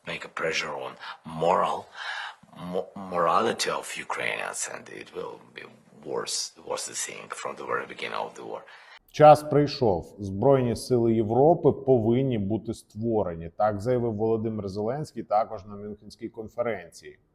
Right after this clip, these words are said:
Speaker 2: Він сказав, що ближче до літа Росія планує відправити свої війська в Білорусь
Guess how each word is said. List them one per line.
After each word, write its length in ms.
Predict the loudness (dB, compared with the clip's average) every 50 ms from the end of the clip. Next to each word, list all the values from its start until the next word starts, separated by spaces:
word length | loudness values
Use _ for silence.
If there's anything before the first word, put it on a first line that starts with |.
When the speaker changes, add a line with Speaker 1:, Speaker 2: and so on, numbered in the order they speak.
| -8
Speaker 2:
Він 220 | -4 0 0 0 0
сказав, 380 | 0 2 4 6 8 6 6
що 160 | 4 2 -2
ближче 420 | 2 4 4 4 4 4 2 -2 -2
до 200 | 0 2 2 4
літа 400 | 6 6 6 6 6 8 8 8
Росія 460 | 8 6 2 -2 -2 0 2 4 4
планує 560 | 2 2 0 0 0 0 0 0 0 0 0
відправити 680 | 0 -2 -4 -4 2 6 6 8 8 6 4 -2 -6 -8
свої 340 | -8 -6 -4 -2 0 0 0
війська 500 | 0 0 -2 -2 0 2 4 6 6 6
в 140 | 4 0 -2
Білорусь 760 | 0 2 2 4 4 4 6 6 6 4 2 -2 -12 -20 -20